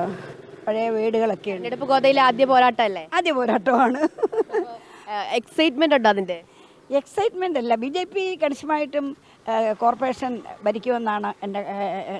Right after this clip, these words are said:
Speaker 1: ഏ, ഭരിക്കും. അതിനൊപ്പം അതിനകത്തൊരാളായിട്ട് നമ്മുടെ ഒരു,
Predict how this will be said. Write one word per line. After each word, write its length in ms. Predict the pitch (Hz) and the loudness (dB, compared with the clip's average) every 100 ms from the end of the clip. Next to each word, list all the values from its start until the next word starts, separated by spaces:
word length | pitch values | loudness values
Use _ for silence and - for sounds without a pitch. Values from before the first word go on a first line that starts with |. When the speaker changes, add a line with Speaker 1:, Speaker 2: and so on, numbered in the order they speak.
| 170 | -10
Speaker 1:
ഏ, 180 | - 185 190 | -12 -8 0
ഭരിക്കും. 320 | 269 302 302 - _ - - - _ | 2 2 -2 -4 _ -20 -20 -20 _
അതിനൊപ്പം 400 | 190 220 220 226 226 208 | -4 -4 -4 -4 -4 -4
അതിനകത്തൊരാളായിട്ട് 1160 | 226 247 240 - 226 226 226 247 240 247 247 240 262 302 466 415 370 | -4 -4 -6 -2 2 6 6 6 4 2 4 4 6 6 6 6 6
നമ്മുടെ 220 | 254 247 262 | 4 4 4
ഒരു, 100 | 233 | 6